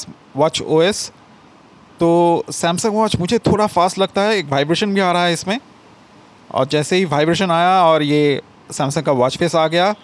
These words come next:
Apple Watch अभी भी काफ़ी पीछे है और लगभग चालीस second के बाद ये Apple Watch आपका चालू हो गया। तो दोनों में differences दस second का है।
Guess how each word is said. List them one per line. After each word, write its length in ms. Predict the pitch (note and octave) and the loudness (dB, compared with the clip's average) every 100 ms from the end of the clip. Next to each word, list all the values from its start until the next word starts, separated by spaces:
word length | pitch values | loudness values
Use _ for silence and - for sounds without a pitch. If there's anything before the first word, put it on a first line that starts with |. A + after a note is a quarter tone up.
| - - - - | -16 -20 -14 -10
Apple 220 | - - | -8 -4
Watch 240 | D3 E3 | -2 0
अभी 160 | C#3 D3+ | 0 0
भी 80 | F3 | 0
काफ़ी 280 | E3 D#3 F#3+ | 0 -2 -2
पीछे 340 | F#3+ F3 A3 | -4 -2 0
है 240 | G#3 A3 A#3+ - - - - - - - - - - - - - - | 0 -2 -6 -18 -20 -20 -20 -20 -20 -20 -20 -20 -20 -20 -20 -16 -2
और 380 | D#3+ E3+ F3 - - - - | 2 4 2 -2 -10 -18 -6
लगभग 280 | C#3+ F#3 G#3 | -4 0 -2
चालीस 460 | - G3 G3+ A#3 | 2 2 2 0
second 320 | - G#3 G#3+ | 0 0 -2
के 120 | G3 G#3 | 0 -2
बाद 440 | D3+ D#3+ G#3+ F#3+ - - - - | 0 2 0 -2 -14 -20 -20 -6
ये 220 | E3 D#3+ | 0 0
Apple 160 | C#3 | 2
Watch 360 | D#3 D3+ D3+ - - | 2 2 0 -2 -6
आपका 220 | - - C#3 | -6 -4 -4
चालू 300 | - C3+ F3 | 0 2 2
हो 140 | F3+ | 2
गया। 220 | F#3+ A3+ | 2 0
तो 340 | A#3+ - - G#3+ | -2 -12 -2 0
दोनों 220 | G#3 B3+ | 2 2
में 140 | B3+ | 2
differences 540 | F3+ F3+ A#3 A#3+ A#3 F#3 | 0 2 0 2 0 0
दस 180 | F3+ | 0
second 340 | - F#3+ G3 F#3+ | 0 -2 -2 0
का 120 | F3+ | -2
है। 260 | D#3 C#3 | 0 0